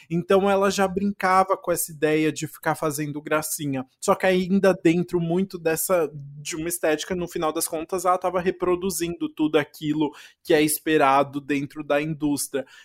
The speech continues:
E aí agora ela só realmente corta com tudo isso pra fazer, pra trazer um álbum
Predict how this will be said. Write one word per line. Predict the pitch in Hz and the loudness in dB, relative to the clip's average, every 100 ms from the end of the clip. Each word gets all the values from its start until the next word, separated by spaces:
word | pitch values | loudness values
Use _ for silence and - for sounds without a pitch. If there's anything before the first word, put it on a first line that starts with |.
| - | -2
E | 156 | 2
aí | 156 160 | 4 6
agora | 175 175 165 160 175 | 4 4 6 6 6
ela | 180 180 | 4 2
só | 175 - 185 170 185 | 0 -2 0 2 0
realmente | 180 180 175 170 - - - | 0 -2 -2 -10 -12 -14 -4
corta | 165 156 175 - | 0 2 0 -2
com | 165 156 147 | -8 -10 -10
tudo | - 139 139 | -8 -4 -2
isso | 135 147 165 - 208 - _ - | -2 -4 -4 -4 -4 -6 _ -2
pra | 160 | 0
fazer, | 156 170 160 143 156 143 | 2 2 0 0 -2 -2
pra | - 151 | -2 -4
trazer | 143 151 139 | -2 -2 -2
um | 156 151 | -4 2
álbum | 147 151 139 139 | 4 4 2 -4